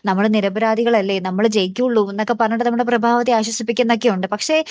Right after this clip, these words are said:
അവിടെ ആര് എങ്ങനെ ജയിക്കും എന്നുള്ളതിന് ഒരു, ഒരു വ്യക്തതയില്ല. എങ്ങനെയെങ്കിലുമൊക്കെ ജയിക്കും എന്ന് മാത്രമേ പറയാനുള്ളൂ. ഇനി ജയിക്കാൻ ആകെയുള്ള ഒരു വഴി എന്ന് വെച്ചാൽ നമ്മുടെ മേരി തോമസും തനുജയും കോടതിയിൽ വന്ന് കാര്യങ്ങളൊക്കെ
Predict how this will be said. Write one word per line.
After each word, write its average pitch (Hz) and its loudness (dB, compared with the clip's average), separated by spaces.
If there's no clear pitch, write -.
അവിടെ 269 4
ആര് 285 2
എങ്ങനെ 294 -6
ജയിക്കും 277 -6
എന്നുള്ളതിന് 277 2
ഒരു, 277 2
ഒരു 262 0
വ്യക്തതയില്ല. 233 0
എങ്ങനെയെങ്കിലുമൊക്കെ 262 -2
ജയിക്കും 254 0
എന്ന് 254 0
മാത്രമേ 254 2
പറയാനുള്ളൂ. 208 0
ഇനി 190 -2
ജയിക്കാൻ 240 2
ആകെയുള്ള 262 2
ഒരു 269 2
വഴി 247 2
എന്ന് 262 -2
വെച്ചാൽ 247 -2
നമ്മുടെ 247 2
മേരി 226 0
തോമസും 269 0
തനുജയും 247 2
കോടതിയിൽ 226 0
വന്ന് 240 2
കാര്യങ്ങളൊക്കെ 220 0